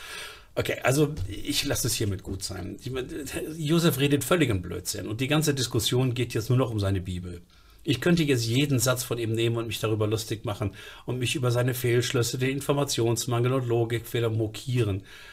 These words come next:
Aber es ist mir zu <laughs> primitiv heute, also lasse ich es. Ich kann noch nicht einmal konstruktive Kritik üben, da die Mängel einfach zu tief liegen und, und keinerlei Substanz ist, auf der man aufbauen könnte.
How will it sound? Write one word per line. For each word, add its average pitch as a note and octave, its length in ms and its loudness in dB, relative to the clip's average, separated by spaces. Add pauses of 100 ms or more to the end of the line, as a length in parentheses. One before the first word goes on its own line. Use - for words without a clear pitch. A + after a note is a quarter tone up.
(280)
Aber A#2+ 460 2 (240)
es - 140 -4
ist D#3 160 -2
mir D#3+ 100 4
zu - 160 0
<laughs> - 0 -
primitiv A#2+ 840 2
heute, F#2+ 260 -2
also G2 180 -2
lasse F2+ 280 -6
ich G2+ 120 -10
es. - 240 -14 (400)
Ich C3+ 160 -2
kann D#3 240 2 (600)
noch A2+ 160 4
nicht G3 340 4
einmal F2+ 460 0
konstruktive C#3 920 0
Kritik G#2 460 -4
üben, C3+ 500 -4 (280)
da - 140 -10
die - 160 -4
Mängel C3+ 380 0
einfach C3+ 320 -4
zu - 160 -4
tief B2+ 360 -8
liegen G2 280 -8
und, G#2 160 -2
und G#2+ 260 -6
keinerlei C#3 540 0
Substanz B2+ 640 0
ist, - 320 -8
auf - 140 -12
der C#3 140 -8
man C#3 200 -8
aufbauen A#2 580 -2
könnte. G2 520 -10